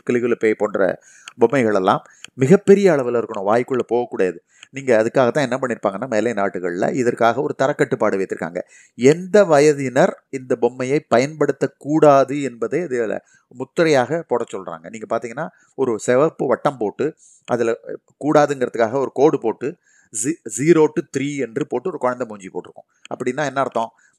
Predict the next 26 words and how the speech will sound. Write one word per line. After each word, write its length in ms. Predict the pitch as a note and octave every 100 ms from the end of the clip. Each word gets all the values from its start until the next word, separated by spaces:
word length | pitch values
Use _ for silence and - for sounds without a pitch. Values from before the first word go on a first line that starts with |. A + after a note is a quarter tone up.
| _ _
மூன்று, 500 | A#2 E3 F3 E3 D3+
ஜீரோல 420 | B2 C#3+ D3 B2
இருந்து 220 | G#2+ E3
மூணு 340 | C#3 C#3 C3+ B2
வயதுக்குள்ள 380 | A#2 - A2
உள்ள 300 | G#2 G2 F#2+
குழந்தைகள் 560 | F#2+ G#2 G2+ F#2 C3+ G#3 _ _
இந்த 260 | C#3+ D#3+ E3
பொம்மையை 580 | D3 B2+ C3 A#2 C#3 -
பயன்படுத்தாதீர்கள். 1000 | B2+ D3 B2+ - A#2 A2 G#2 F#2+ A#2 G#2+ - _ _ _
அது 200 | - C#3
மாத்திரம் 300 | D3 D#3 D#3+
போதாது, 340 | C#3+ B2 A#2 A2+
கீழே 240 | D#3 D#3+
என்ன 140 | C#3 C3+
எழுதியிருப்பான் 340 | B2+ A2+ A#2
தெரியுமா? 300 | G#2+ A2+ B2 -
"சோக்கிங் 380 | D#3 E3+ E3+ D3+ A2+
ஹசார்ட்." 440 | A2+ A2 G2 F2 - _ _ _ - G#2+
அப்படின்னா, 260 | G#2+ G#2 -
குழந்தைக்கு 720 | B2 B2+ C3 B2 - D3 G3 - -
இந்த 300 | B2+ C3 B2 A#2
பொம்மையில 420 | B2 D#3 D3+ A#2+
இருக்கக்கூடிய 440 | - A#2 A#2 A2
சிறிய 420 | G2 B2+ D3 C#3
உபகரணங்கள் 840 | A#2+ A#2 A2+ A#2 G2+ G#2 G#2+ E3+